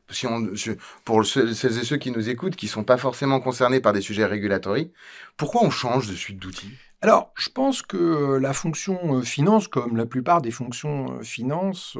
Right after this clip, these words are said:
Speaker 2: euh, est confrontée à une question d'efficience. C'est-à-dire qu'on lui demande de faire toujours plus, euh, avec des ressources, euh, toujours, euh, plus limitées. Euh, et c'est très bien parce que ça force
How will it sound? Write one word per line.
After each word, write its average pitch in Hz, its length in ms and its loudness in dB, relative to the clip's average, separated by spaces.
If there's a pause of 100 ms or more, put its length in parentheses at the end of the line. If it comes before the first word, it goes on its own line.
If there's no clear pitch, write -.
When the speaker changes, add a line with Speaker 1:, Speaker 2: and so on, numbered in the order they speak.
Speaker 2:
euh, 104 180 -8
est 110 80 -12
confrontée 127 680 -4
à 143 40 0
une 123 240 -8
question 143 320 -4
d'efficience. 131 680 -4 (280)
C'est-à-dire 139 640 -2
qu'on 117 160 -8
lui 113 160 -2
demande 117 480 -4
de 107 120 -4
faire 107 340 -12
toujours 160 320 -2
plus, 175 440 0 (540)
euh, 117 540 -8
avec 131 460 2
des 123 100 -2
ressources, 135 640 -4
euh, 117 400 -8
toujours, 131 580 -6
euh, 113 140 -6
plus 139 220 -2
limitées. 127 440 0 (800)
Euh, 117 880 -6 (100)
et - 80 -8
c'est 175 140 0
très 185 160 2
bien 254 160 4
parce 233 160 -2
que 156 80 -2
ça 147 160 2
force - 580 2